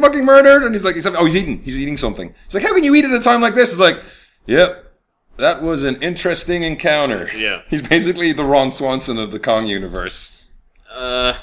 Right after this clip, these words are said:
Speaker 2: yeah, sure.
Speaker 1: Almost.
Speaker 2: Almost. I mean, for me, this movie is, it is a fun B monster movie.
Speaker 1: Yeah.
Speaker 2: But that's all it is.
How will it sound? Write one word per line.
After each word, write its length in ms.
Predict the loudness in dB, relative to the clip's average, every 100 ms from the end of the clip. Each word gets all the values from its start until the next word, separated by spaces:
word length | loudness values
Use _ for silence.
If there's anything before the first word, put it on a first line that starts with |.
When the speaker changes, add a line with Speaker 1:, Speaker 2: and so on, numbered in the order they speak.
| -18 -16
Speaker 2:
yeah, 560 | -12 -8 -4 -4 -4
sure. 440 | -8 -8 -6 -6 -2
Speaker 1:
Almost. 500 | -2 -2 -4 -8 -8
Speaker 2:
Almost. 640 | -6 -6 -8 -12 -14 -16 -20 -18 -8
I 80 | -2
mean, 340 | 0 0 -4 -12 -12 -10 -12 -18 _ -16
for 240 | -8 -6
me, 680 | 0 0 2 0 -4 -12 _ _ _
this 420 | -16 -2 0 0 -2
movie 520 | -4 -2 -2 -2 -4 -6
is, 640 | -6 -6 -6 -8 -10 -12 _ _ -20 -20 -14 -14 -14 -20 _ _ -20 -20 _
it 140 | -6 -4
is 180 | -4 -2
a 140 | -4
fun 920 | -4 -8 -2 0 0 -2 -10 -16 -14 -4
B 460 | -2 -2 -4 -6 -10
monster 480 | -8 -6 -8 -10
movie. 360 | -12 -14 -18 -14
Speaker 1:
Yeah. 160 | -8 -8 -10 _ _ _ _ _ _ _ -14 -8
Speaker 2:
But 240 | -8 -6
that's 460 | -2 -2 -2 -6 -6
all 240 | -6 -4 -4
it 140 | -6
is. 380 | -12 -14 -16